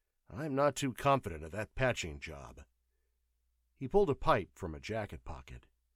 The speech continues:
"So we might as well kill two birds with one stone.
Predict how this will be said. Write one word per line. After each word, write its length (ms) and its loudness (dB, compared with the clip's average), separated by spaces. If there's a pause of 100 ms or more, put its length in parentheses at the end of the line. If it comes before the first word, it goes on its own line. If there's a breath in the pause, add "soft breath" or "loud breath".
(420)
"So 400 8
we 240 2
might 220 6
as 140 2
well 200 8
kill 300 4
two 200 2
birds 300 6
with 180 0
one 200 2
stone. 600 2